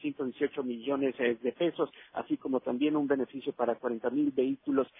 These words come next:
diarios que circulan por la zona. Como te comento, ya en estos momentos, pues, eh, justamente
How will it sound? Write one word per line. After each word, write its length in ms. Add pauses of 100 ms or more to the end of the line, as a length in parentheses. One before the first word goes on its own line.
(140)
diarios 420
que 120
circulan 500
por 200
la 140
zona. 300 (240)
Como 220
te 120
comento, 460
ya 360
en 120
estos 260
momentos, 560
pues, 240
eh, 80
justamente 680